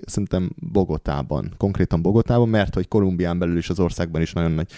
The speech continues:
különbségek vannak. Volt olyan, hogy a helyi bogotai barátaimmal utaztunk Kolumbia vidékén, Medellín mellett, és, ö, egy fél mondatot kérdeztek, és ma mondta, "Ja,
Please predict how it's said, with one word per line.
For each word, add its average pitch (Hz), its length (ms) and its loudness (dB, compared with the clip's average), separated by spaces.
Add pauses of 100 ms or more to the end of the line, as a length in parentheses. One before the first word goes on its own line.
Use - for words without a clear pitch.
(140)
különbségek 85 480 2
vannak. 117 420 2 (400)
Volt 95 420 2
olyan, 92 200 2
hogy 90 220 0
a 87 120 2
helyi 87 320 0 (320)
bogotai 87 680 2 (240)
barátaimmal 90 720 0
utaztunk 87 720 -2 (100)
Kolumbia 90 540 4 (340)
vidékén, 147 640 4 (420)
Medellín 95 420 2
mellett, 143 520 2
és, - 320 2
ö, 101 340 6 (320)
egy 104 300 -2
fél 117 300 4
mondatot 82 420 2
kérdeztek, 123 560 0
és 107 100 -4
ma 107 80 0
mondta, 98 180 2
"Ja, 202 180 4